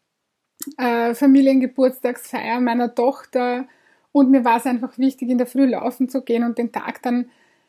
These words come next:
eig-, eigentlich mit der Familie, den Tag mit der Familie zu genießen.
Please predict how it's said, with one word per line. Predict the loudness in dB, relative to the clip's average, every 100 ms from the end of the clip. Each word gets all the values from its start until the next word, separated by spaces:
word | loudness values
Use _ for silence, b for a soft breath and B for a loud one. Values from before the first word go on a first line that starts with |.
| b b _ _ _ _ _ _
eig-, | 0 2 2 0 -12 -14 -10 0
eigentlich | 4 4 4
mit | 2 2
der | 0
Familie, | 4 4 6 4 2 0 -8 _ _
den | -2 -2
Tag | -4 -8 -2
mit | -2 0
der | -2
Familie | 2 4 4 0
zu | -2
genießen. | -4 0 0 0 -2 -6